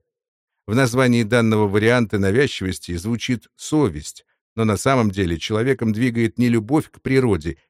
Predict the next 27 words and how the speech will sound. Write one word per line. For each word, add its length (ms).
и 80
стремление 640
улучшить 580
мир, 240
а 140
страх, 600
который 300
он 180
считает 480
ненужным 600
и 100
дискомфортным. 840
Человек, 440
заботящийся 840
об 120
экологической 760
ситуации, 760
руководствуется 800
не 140
тревогой, 720
а 120
теми 220
положительными 840
эмоциями, 720
которые 320
возникают 760
от 160